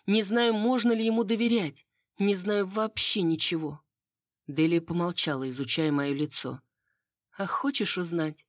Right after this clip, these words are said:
спросила она мягко. «Не знаю», честно ответила я. «Иногда мне кажется, что да,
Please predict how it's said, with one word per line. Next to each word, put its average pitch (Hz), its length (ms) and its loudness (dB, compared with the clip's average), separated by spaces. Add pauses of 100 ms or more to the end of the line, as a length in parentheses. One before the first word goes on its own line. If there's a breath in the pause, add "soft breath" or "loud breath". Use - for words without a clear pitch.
(100)
спросила 139 600 -4
она 139 140 -2
мягко. 139 460 -6 (540)
«Не 180 220 2
знаю», 185 480 -4 (260)
честно 151 380 -2
ответила 143 380 -2
я. 139 280 -6 (640 loud breath)
«Иногда 190 400 0
мне 214 160 2
кажется, 202 460 -2
что - 220 -2
да, 170 280 -4